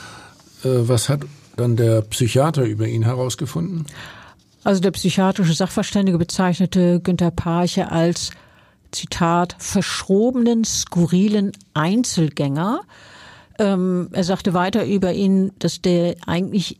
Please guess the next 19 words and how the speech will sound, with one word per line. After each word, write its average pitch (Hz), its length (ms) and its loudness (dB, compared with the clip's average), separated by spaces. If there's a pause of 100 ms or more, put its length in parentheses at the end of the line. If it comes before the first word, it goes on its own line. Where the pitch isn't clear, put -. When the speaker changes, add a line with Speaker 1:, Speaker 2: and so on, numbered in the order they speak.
Speaker 2:
nie 180 520 4
aggressiv 185 880 0
werde, 233 960 0
aber 254 720 2
für 208 320 0
Steffi 196 380 -2
Graf 185 720 0
eine 180 380 0
für - 160 -4
ihn 185 340 0
unüber-, 208 500 2 (600)
unübliche 208 640 0
Leidenschaft 180 600 0
entwickelte. 247 640 0 (720)
Äh, 180 200 2
der 190 100 2
Gutachter 202 500 0
sagte 170 360 0
weiter, 190 420 2